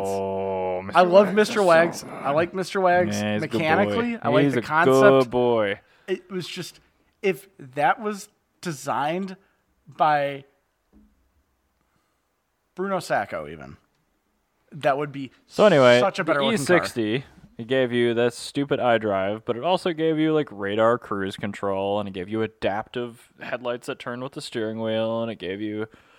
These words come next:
Speaker 1: bunch of other cool technology nobody cares about. Underneath, same subframes as an E thirty-nine.
Speaker 2: That's good.
Speaker 1: Same, so reliable. Uh, other than the V eights, do not buy a V eight.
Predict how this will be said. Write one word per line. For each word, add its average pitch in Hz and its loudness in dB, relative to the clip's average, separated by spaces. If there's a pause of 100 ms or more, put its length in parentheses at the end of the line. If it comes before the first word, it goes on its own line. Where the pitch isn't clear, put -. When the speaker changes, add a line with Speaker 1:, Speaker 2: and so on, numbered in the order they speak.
(460)
Speaker 1:
bunch 160 4
of 151 4
other 139 2
cool 131 0
technology 107 -4
nobody 98 -12
cares 95 -10
about. 92 -8 (180)
Underneath, 160 -2 (340)
same 113 -8
subframes 98 -10
as 95 -18
an 98 -14
E 80 -14
thirty-nine. 65 -18 (300)
Speaker 2:
That's 277 -18
good. 160 -10 (280)
Speaker 1:
Same, - -16
so - -14 (360)
reliable. 101 -6 (1300)
Uh, 120 -6
other 98 -8
than 107 -14
the 104 -10
V 101 -8
eights, 71 -16
do - -18
not - -14
buy 64 -16
a - -20
V - -20
eight. - -20